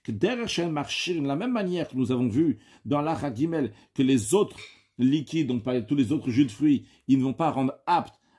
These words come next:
un aliment à contracter l'impureté, Kachem et Kablim Tumakla, de la même manière aussi,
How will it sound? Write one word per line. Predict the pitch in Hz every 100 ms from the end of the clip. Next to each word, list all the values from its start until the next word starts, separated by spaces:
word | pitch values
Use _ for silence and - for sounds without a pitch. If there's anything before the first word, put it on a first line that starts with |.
| _
un | 139 143 127
aliment | 131 135 135 139 127 110
à | 120 117
contracter | - 135 - 117 131
l'impureté, | 117 110 104 156 -
Kachem | - 196 165 139
et | 123
Kablim | - 254 170 135
Tumakla, | 127 123 120 117
de |
la | 117
même | 139
manière | 139 135 127
aussi, | 123 165 135